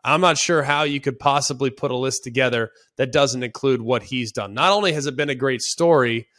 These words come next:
to see how he's bounced back and to see how he's responded,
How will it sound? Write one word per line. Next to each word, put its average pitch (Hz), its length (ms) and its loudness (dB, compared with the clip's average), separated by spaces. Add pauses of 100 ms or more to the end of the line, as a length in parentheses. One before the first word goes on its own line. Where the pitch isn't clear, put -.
(220)
to 127 100 -14
see 147 240 0
how 131 200 2
he's 135 260 0
bounced 135 420 -2
back 123 360 -4
and 110 80 -12
to 113 80 -10
see 131 260 -4
how 123 180 0
he's 120 320 -4
responded, 113 680 -6